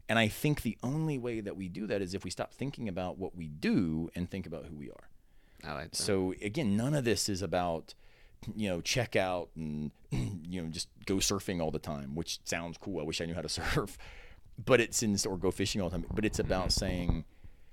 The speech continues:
Speaker 1: how do we plug in to the reality of human relational existence,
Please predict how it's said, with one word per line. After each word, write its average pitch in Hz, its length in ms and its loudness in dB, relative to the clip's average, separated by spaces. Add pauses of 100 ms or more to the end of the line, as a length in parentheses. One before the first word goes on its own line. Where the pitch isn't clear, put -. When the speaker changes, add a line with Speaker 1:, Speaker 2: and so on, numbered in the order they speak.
(120)
Speaker 1:
how 107 360 4
do 127 80 2
we 110 140 2
plug 90 420 2
in 80 680 4 (580)
to 92 800 0 (280)
the 104 180 0
reality 92 1000 2
of 85 200 -2
human 98 500 2
relational 85 640 0
existence, 69 800 -6